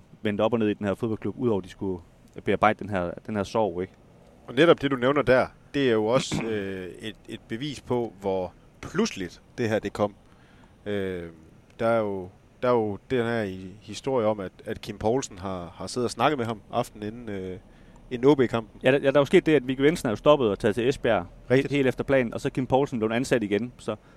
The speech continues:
Speaker 1: så han har faktisk ikke spillet nogen kampe endnu, men, men er blevet træner for, for Aarhus Fremad.
Speaker 2: Skal til at, at være træner i sin første Superliga-kamp i,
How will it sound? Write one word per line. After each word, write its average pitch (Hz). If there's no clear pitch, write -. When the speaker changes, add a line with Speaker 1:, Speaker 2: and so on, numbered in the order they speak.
Speaker 1:
så 123
han 117
har 120
faktisk 147
ikke 156
spillet 151
nogen 131
kampe 165
endnu, 135
men, 120
men 117
er 127
blevet 120
træner 117
for, 90
for -
Aarhus 92
Fremad. 90
Speaker 2:
Skal 127
til 156
at, 113
at 107
være 107
træner 131
i 120
sin 120
første 139
Superliga-kamp 117
i, 92